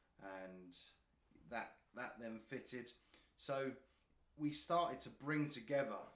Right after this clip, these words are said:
the contacts of all the people we've been speaking to and in discussions with, and they all started to, you know, they, they, they knew each other, and, uh, that, it was quite an easy, in the end, it was quite easy to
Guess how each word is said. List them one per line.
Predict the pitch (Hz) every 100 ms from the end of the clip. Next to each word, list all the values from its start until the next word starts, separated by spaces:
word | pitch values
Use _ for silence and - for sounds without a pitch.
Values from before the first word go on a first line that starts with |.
| -
the | 107 -
contacts | 143 131 - 120 -
of | 117 135
all |
the | 135 - 131
people | 110 110
we've | 107
been | 110
speaking | 104 127 117 113 107
to | 113
and | 107
in | 107
discussions | 98 - 123 - 107 101
with, | 95 82 - - - - -
and | 143
they |
all | 185
started | 180 143 107 -
to, | 110
you | 101
know, | 92
they, | 110 107 123
they, | 113 101 - - - _
they | 98 104
knew | 127
each | 131 110 131
other, | 120 120 120 - _ _ _ _ -
and, | 101 98 98 95 98 95
uh, | 104 101 98 - - _ _ _
that, | 117 - _ - - _ _ _ _ _
it |
was | 113
quite | - 180 127
an | 131
easy, | 113 101 95 - _ _ _
in | 123
the | 127
end, | 120
it | 104
was | -
quite | - 120 113
easy | 113
to | 101